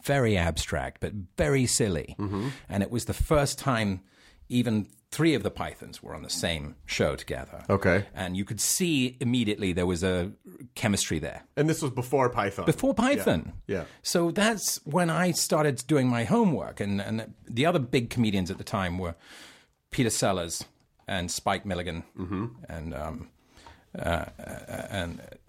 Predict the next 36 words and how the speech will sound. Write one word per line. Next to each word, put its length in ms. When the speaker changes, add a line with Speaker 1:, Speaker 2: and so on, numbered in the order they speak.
Speaker 1:
who 80
was 100
the 100
third 280
guy? 280
Who 120
was 160
in 40
the 60
Goonies? 540
And 80
Speaker 2:
Oh. 360
Speaker 1:
that 260
guy. 280
Speaker 2:
Right, 240
right, 80
Speaker 1:
Anyway, 220
Speaker 2:
right. 60
Speaker 1:
so 160
they 280
were, 280
th-, 260
these 220
were 80
the 80
competing 560
comedians 420
on 120
T 180
V 100
at 80
the 60
time. 580
And 160
if 140
you, 120